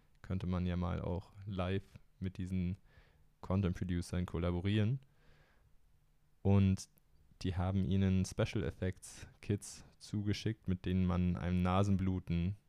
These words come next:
äh, darstellen kann, was auch prominent in dem Trailer der Serie gezeigt wurde. Das heißt, dass die Streamer sozusagen live vor ihrem Publikum bei dem Stream Nasenbluten gekriegt haben und plötzlich ist ihr ganzer Chat,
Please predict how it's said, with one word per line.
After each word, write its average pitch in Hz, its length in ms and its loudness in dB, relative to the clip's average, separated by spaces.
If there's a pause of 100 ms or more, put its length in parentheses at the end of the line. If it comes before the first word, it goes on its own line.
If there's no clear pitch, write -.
(180)
äh, 87 200 -4
darstellen 82 480 -2
kann, 85 260 -2
was - 160 -4
auch - 140 -6
prominent 90 520 0
in 85 80 -4
dem 87 120 -2
Trailer 92 300 0
der 90 160 -2
Serie 90 300 -4
gezeigt 87 520 -6
wurde. 92 280 2 (1080)
Das - 180 -8
heißt, 95 260 -2
dass - 140 -4
die - 100 -6
Streamer 98 320 4
sozusagen 92 440 2
live 87 340 2
vor 90 220 -2
ihrem 90 220 0
Publikum 107 800 -2
bei 90 220 0
dem 90 340 0 (120)
Stream 101 480 0 (540)
Nasenbluten 101 640 -2
gekriegt - 420 -8
haben 92 220 -2
und 85 100 -2
plötzlich 92 320 -8
ist 82 160 -6
ihr 92 60 -4
ganzer 90 280 -4
Chat, - 320 -6